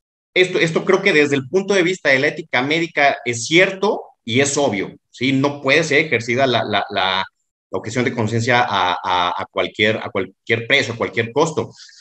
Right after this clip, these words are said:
El precio, en este caso, es la vida misma, ¿sí? Tú no puedes poner en riesgo, como médico no puedes poner en riesgo la vida de,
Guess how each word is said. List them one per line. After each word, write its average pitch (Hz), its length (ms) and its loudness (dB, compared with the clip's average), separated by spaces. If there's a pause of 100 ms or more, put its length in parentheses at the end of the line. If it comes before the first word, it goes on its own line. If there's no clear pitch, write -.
(220)
El 120 320 0
precio, 196 680 2
en 123 140 0
este 147 200 -4
caso, 143 640 0 (100)
es 123 160 0
la 143 140 4
vida 139 180 2
misma, 98 440 0 (340)
¿sí? 135 240 -2
Tú 147 100 -2
no 160 180 -4
puedes 151 300 4
poner 131 480 0
en 117 180 0
riesgo, 131 540 -2 (240)
como 123 220 4
médico 185 340 4
no 156 220 0
puedes 165 320 0
poner 135 260 0
en 139 160 2
riesgo 127 500 0
la 113 220 0
vida 120 300 0
de, 104 260 2